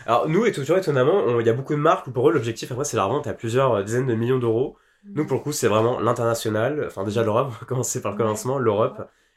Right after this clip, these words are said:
Speaker 1: Et après, vraiment, euh, s'internationaliser, euh, pour vraiment avo-, avoir, euh, bah, une
Speaker 2: Une marque qui grossit,
Speaker 1: une
Speaker 2: ouais,
Speaker 1: marque
Speaker 2: ouais.
Speaker 1: qui grossit, voilà, tout simplement.
Speaker 2: Carrément.
Speaker 1: Tout simplement, tout simplement. Et, euh, voilà. Mais, euh, c'est vrai que, sincèrement, je crois que si je savais que monter une marque,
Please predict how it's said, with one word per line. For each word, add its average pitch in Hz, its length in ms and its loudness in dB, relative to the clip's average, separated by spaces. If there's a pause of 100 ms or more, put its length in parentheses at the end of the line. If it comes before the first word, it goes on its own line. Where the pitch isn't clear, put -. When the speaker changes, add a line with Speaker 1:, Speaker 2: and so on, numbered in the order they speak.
Speaker 1:
Et 104 100 -2
après, 104 220 0
vraiment, 110 400 0
euh, 87 560 -6 (180)
s'internationaliser, 101 840 -8 (520)
euh, 82 220 -12
pour 90 160 -8
vraiment 92 300 -4
avo-, 87 180 -4
avoir, 98 360 -8
euh, 92 180 -12 (440)
bah, 90 200 -20
une - 160 -20 (400)
Speaker 2:
Une 180 100 -20
marque 196 220 -20
qui - 120 -20
grossit, - 360 -20
Speaker 1:
une 113 60 -4
Speaker 2:
ouais, 110 60 -2
Speaker 1:
marque 151 120 -2
Speaker 2:
ouais. - 60 -8
Speaker 1:
qui 131 80 -2
grossit, 120 300 -2
voilà, 120 180 2
tout - 100 -8
simplement. 113 400 -6
Speaker 2:
Carrément. 190 440 -16
Speaker 1:
Tout - 80 -16
simplement, 113 340 -4
tout - 100 -16
simplement. 98 380 -12 (640)
Et, 98 140 -8
euh, 95 100 -6
voilà. 92 260 -4
Mais, 123 180 0
euh, 113 440 2 (240)
c'est - 140 -4
vrai 147 140 4
que, 139 220 -2
sincèrement, 151 560 -2 (480)
je - 80 -20
crois 143 140 -14
que 139 280 -4
si - 220 -8
je - 80 -4
savais 151 320 -4
que - 120 -6
monter 131 280 -2
une 135 80 -2
marque, - 480 -10